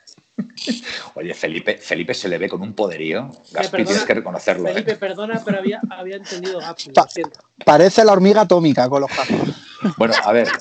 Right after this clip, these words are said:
Speaker 1: venga, eh,
Speaker 3: Oye,
Speaker 1: escucha.
Speaker 3: una cosa, Manuel, una cosa.
Speaker 1: Dime, dime, dime.
Speaker 3: El Atleti
Speaker 1: Dime,
Speaker 3: va, el Atleti puede, eh,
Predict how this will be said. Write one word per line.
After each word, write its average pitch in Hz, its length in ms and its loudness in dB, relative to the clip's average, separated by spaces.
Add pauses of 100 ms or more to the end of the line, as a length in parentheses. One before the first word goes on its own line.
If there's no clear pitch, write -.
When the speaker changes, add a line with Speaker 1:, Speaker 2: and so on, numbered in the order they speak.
Speaker 1:
venga, 110 260 2 (680)
eh, 110 300 0
Speaker 3:
Oye, 190 140 6
Speaker 1:
escucha. 190 260 0
Speaker 3:
una 220 140 2
cosa, 208 220 -6
Manuel, 170 460 -8
una 190 180 -12
cosa. 180 140 -10
Speaker 1:
Dime, 110 160 -2
dime, 98 240 -6 (240)
dime. 92 300 -12 (160)
Speaker 3:
El 151 160 -4
Atleti 165 220 -2
Speaker 1:
Dime, 202 120 0
Speaker 3:
va, 202 280 -2 (480)
el 151 140 -10
Atleti 151 240 -6
puede, 170 640 -6 (300)
eh, 139 640 -10